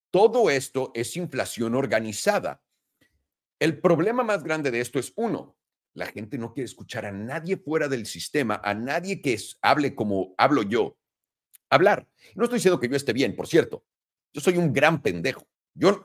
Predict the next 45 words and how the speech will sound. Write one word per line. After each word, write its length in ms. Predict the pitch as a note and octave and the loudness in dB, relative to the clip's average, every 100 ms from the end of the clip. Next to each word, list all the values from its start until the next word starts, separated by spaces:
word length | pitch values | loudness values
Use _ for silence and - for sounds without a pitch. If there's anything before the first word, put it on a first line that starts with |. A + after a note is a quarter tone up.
| E3 | -4
yo 320 | E3 F#3 - - | 2 2 2 -8
soy 200 | - F3+ | -4 -2
un 260 | E3 D3+ | -2 -4
güey 220 | A#2 F3+ E3+ | 0 0 2
que 100 | D#3 | 0
hace 160 | E3 | 0
videitos 440 | B2 A#2+ C3+ D3 A2 | 0 -2 0 0 0
de 120 | G#2+ | -4
YouTube 480 | F3 G3 G3 F#3 C3 | -6 -4 0 0 4
y 40 | |
habla 200 | C#3+ D3 | 4 4
de 100 | A#2 | 0
marketing 720 | B2 F#3+ - F3+ F3 F3+ F3+ D3+ | 0 -2 2 0 2 0 0 0
y 100 | B2+ | 0
bla, 200 | B2 A2+ | 4 4
bla, 120 | G#2+ | 4
bla, 200 | A#2 D3 | 2 2
bla, 140 | C3 | 4
bla, 360 | B2 F3 F3 E3+ | 2 2 4 4
y 60 | D3 | 4
compra 320 | D3 C#3 C#3 | 0 0 -2
edificios 800 | G#2+ A2 - F3+ E3+ E3+ D3+ B2 | -4 -10 -8 -8 4 6 6 4
y 160 | G2 - | -8 -4
carritos 580 | - A#2+ E3+ D3+ F3 D#3 | 0 2 0 -2 -2 -2
y 60 | A#2+ | -6
sus 180 | G#2 - | -14 -6
pendejadas, 720 | G#2 F2+ - F#2 B1 - - | -4 -4 -2 -2 -2 -12 -4
¿no? 180 | C#3 F3+ | 0 0
Y 240 | G2 F#2 _ _ _ _ | -2 -8 _ _ _ _
sus 240 | A#2 - | -14 -8
marquitas 580 | A2+ A2+ - C3+ C3 A#2+ | -4 -4 -6 -4 -2 0
de 140 | G#2+ | 0
agua 280 | A#2 D3 B2 | 0 0 0
y 40 | |
de 80 | A2 | -2
relojes 440 | F#2 A2+ B2+ G#2+ - | -2 -2 -4 -6 -16
y 240 | _ G2+ | _ -10
estupideces. 720 | F2 - F2 G2 F2 - - _ _ _ _ | -8 -10 -8 -6 -6 -10 -20 _ _ _ _
Eso 340 | - A3+ - F#3+ | 0 0 2 0
soy 80 | A#2+ | 0
yo, 160 | F#2+ | -4
no 100 | G#2 | -6
sé 160 | D3 C#3 | -6 -4
nada, 380 | A2 E2 C#2 _ _ | -2 -2 -6 _ _
nada. 320 | G2+ G#2+ - | -6 -6 -8